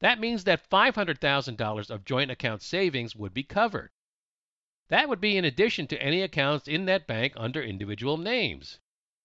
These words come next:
The same would be true for accounts held in the name of a revocable living trust, irrevocable trust, or a business entity.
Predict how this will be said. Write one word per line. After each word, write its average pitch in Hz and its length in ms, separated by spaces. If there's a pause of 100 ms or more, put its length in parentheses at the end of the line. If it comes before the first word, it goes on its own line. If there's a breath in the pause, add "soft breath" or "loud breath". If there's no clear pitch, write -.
(160)
The 139 80
same 220 360
would 247 140
be 226 80
true 156 300
for 143 160
accounts 143 440
held 143 360
in 131 60
the 120 80
name 131 300
of 101 100
a 101 60
revocable 135 540
living 107 280
trust, 151 440 (360)
irrevocable 113 680
trust, 95 420 (360)
or 175 180
a 214 60
business 233 480
entity. 247 500